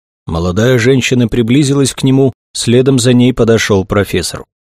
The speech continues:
«Очень распространенный языческий символ»,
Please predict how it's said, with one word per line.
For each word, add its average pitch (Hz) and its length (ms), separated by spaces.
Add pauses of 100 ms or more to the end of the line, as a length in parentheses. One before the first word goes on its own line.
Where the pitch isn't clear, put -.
(220)
«Очень 180 460
распространенный 170 1080
языческий 151 680
символ», 117 680